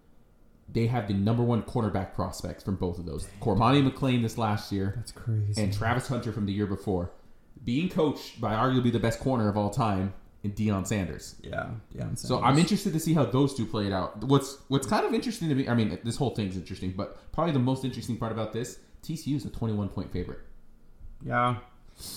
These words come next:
Speaker 2: Which, I mean, that makes sense 'cause it's his first game as a coach, first year coaches
Speaker 1: Well,
Speaker 2: generally
Speaker 1: he, don't forget, he did coach last year at Jackson State.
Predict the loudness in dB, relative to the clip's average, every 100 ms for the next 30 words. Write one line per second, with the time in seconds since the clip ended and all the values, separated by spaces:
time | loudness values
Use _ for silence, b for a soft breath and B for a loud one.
0 | B 10 10 8 10 12 10 8 6 6
1 | 6 6 6 4 4 4 2 -2 0 0
2 | 0 2 8 8 10 6 8 6 4 8
3 | 8 8 4 0 8 8 6 2 2 2
4 | 2 2 2 -2 -2 -6 -12 -14 -8 -4
5 | 0 4 4 4 2 2 2 0 2 2
6 | 2 2 2 0 -2 0 0 0 -2 -2
7 | -2 -2 -2 -4 -4 -6 -4 -4 -4 -10